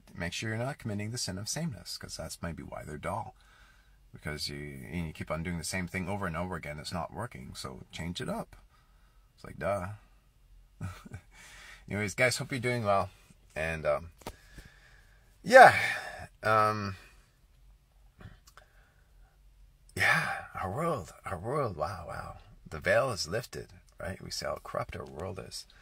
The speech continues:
Putin's speech is, was way better than anything that's come out of the West. Like, it's mo-, more on key.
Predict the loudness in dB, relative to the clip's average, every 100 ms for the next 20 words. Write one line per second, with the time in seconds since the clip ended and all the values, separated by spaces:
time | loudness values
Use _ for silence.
0 | -20 -20 -20 -20 -12 -6 -4 -4 -4 -4
1 | -4 -2 -2 -2 -4 -4 -4 -4 -4 -4
2 | 2 2 4 0 0 -2 -4 -6 -4 -6
3 | -6 -8 -8 -8 -6 -4 -4 -6 -6 -6
4 | -6 -10 -12 -20 -20 -20 -16 -16 -14 -12
5 | -10 -10 -10 -6 -4 -4 -6 -10 -10